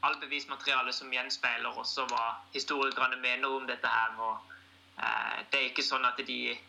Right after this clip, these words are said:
ubegrunnet hevder at Jesus har eksistert. Det har vi jo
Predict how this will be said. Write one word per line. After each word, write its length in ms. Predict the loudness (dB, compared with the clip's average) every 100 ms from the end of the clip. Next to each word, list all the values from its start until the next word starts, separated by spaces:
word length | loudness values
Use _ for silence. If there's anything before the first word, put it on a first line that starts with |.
| -4
ubegrunnet 720 | -4 0 0 2 0 2 2 2
hevder 260 | -2 2 0
at 100 | 0
Jesus 340 | 0 0 0 0
har 160 | 0 0
eksistert. 480 | -4 -6 -2 -2 -2 -2
Det 80 | 2
har 160 | 2
vi 100 | 2
jo 200 | -2 -6